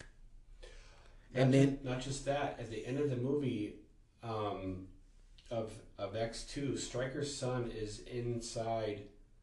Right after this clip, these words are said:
Speaker 1: that, inside the machine by himself,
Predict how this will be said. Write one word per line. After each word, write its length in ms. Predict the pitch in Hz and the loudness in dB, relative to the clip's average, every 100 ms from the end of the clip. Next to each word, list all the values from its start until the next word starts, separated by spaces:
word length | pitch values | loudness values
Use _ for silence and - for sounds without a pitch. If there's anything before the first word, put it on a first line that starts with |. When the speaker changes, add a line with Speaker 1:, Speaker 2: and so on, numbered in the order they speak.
| - - - - - | -20 -20 -20 -20 -10
Speaker 1:
that, 320 | 110 92 - - - 127 | -6 -6 -8 -16 -18 -12
inside 380 | 117 - 127 113 | -8 -2 -2 -2
the 60 | |
machine 460 | 101 - - 160 147 | -4 -6 -2 0 2
by 120 | 110 | 0
himself, 680 | 104 98 - 143 123 - - | -4 -6 -2 2 2 0 -4